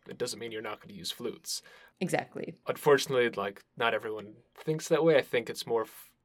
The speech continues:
Speaker 1: I think that's more a symptom of fans than actual composers.
Speaker 2: Mm.
Speaker 1: But, uh, it's always a n-, little annoying to see.
Speaker 2: <laughs>
Speaker 1: Um, <laughs>
Speaker 2: Yeah, no, I hear you.
Speaker 1: I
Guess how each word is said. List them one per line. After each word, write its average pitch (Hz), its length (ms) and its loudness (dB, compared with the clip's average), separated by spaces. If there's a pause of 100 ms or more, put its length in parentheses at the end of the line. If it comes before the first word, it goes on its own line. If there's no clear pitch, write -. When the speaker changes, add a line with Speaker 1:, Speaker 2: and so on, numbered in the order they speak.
Speaker 1:
I 131 100 4
think 147 160 2
that's 135 220 4
more 127 160 6
a 117 60 6
symptom 120 440 -4
of 107 560 -4 (320)
fans 117 600 -4
than 107 120 -8
actual 107 300 -8
composers. 117 640 -6 (180)
Speaker 2:
Mm. 147 340 -8 (200)
Speaker 1:
But, 104 420 -2
uh, 110 140 -16
it's - 320 -14
always 120 300 -10
a 113 40 -10
n-, 113 200 -12
little 123 180 -2
annoying 98 340 -6
to 78 60 -14
see. - 400 -10 (180)
Speaker 2:
<laughs> 190 240 -2
Speaker 1:
Um, 107 400 2 (300)
<laughs> - 400 -20
Speaker 2:
Yeah, - 220 -4 (160)
no, 139 140 -2
I 147 120 -4
hear 160 160 -6
you. 131 200 -8 (120)
Speaker 1:
I 156 140 -6